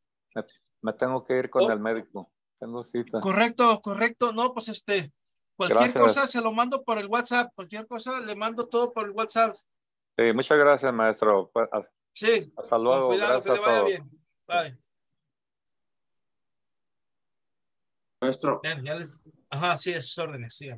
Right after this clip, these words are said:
Speaker 3: ¿Esta es la página que hay que buscar?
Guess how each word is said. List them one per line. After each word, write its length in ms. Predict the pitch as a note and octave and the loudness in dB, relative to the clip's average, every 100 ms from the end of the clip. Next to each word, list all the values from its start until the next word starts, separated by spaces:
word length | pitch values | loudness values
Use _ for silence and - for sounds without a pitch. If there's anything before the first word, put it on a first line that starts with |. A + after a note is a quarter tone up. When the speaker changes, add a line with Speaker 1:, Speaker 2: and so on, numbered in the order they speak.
| C3+ C3+ - - - | -4 -4 -8 -14 -4
Speaker 3:
¿Esta 220 | C#3+ - | -4 0
es 60 | D#3+ | 0
la 140 | D3+ | 0
página 420 | D3+ D#3 D#3+ D3+ | -2 -2 0 -2
que 320 | - C3+ A#2+ A#2 | 0 0 2 0
hay 140 | B2+ | -2
que 100 | - | -2
buscar? 340 | C3+ A#2 - | -4 -2 -6